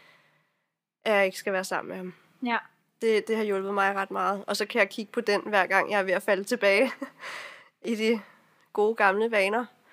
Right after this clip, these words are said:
Speaker 2: Ja.
Speaker 1: Så kan jeg lige kigge på den og, og se, at der står, øh, "Han var der utro med fem forskellige på en måned."
Speaker 2: Ja.
Speaker 1: Og så kan jeg tænke, "Nej, okay.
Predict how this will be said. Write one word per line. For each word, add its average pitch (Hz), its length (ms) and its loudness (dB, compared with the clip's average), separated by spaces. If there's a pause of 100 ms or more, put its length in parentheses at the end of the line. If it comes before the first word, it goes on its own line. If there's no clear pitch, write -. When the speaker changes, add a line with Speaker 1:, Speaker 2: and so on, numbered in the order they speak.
(240)
Speaker 2:
Ja. 208 160 4 (420)
Speaker 1:
Så 233 180 -2
kan 233 140 0
jeg 214 120 4
lige 220 300 -2
kigge 226 240 -6
på 233 80 -2
den 214 260 2
og, 220 180 0 (1500)
og 202 280 4 (300)
se, - 200 -4 (140)
at 226 140 0
der 214 120 2
står, 214 480 2 (100)
øh, 202 260 0
"Han 202 160 -2
var 196 200 2
der 208 140 2
utro 226 520 -2
med 208 360 0
fem - 280 -4
forskellige 220 520 -2
på 202 440 0
en 208 160 -2
måned." 208 400 0 (540)
Speaker 2:
Ja. 240 140 0 (240)
Speaker 1:
Og 220 100 2
så 220 80 -6
kan 240 120 2
jeg 208 160 6
tænke, 214 360 -2
"Nej, 196 220 4
okay. 220 380 -2